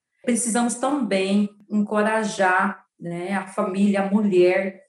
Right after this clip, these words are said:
que observa, isso é, isso é muito triste, isso é muito real. Mulheres que sabem que os seus filhos são vítimas de violência sexual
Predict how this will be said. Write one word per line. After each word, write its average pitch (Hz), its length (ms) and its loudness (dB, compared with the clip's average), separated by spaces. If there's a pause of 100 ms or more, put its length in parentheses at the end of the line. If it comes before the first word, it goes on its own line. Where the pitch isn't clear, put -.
(300)
que 196 240 0
observa, 190 760 0
isso 202 380 -2
é, 220 80 -2 (260)
isso 208 240 -2
é 214 40 -2
muito 226 260 0
triste, 202 440 -6
isso - 160 -8
é 185 80 -6
muito 196 240 -10
real. 175 420 -6 (420)
Mulheres 180 640 0
que - 100 -12
sabem 185 460 -2
que 190 180 -4
os 180 160 -6
seus 220 280 -6
filhos 196 280 -8
são 190 240 -6
vítimas 190 400 -8
de 180 60 -8
violência 175 560 -6
sexual 180 760 -4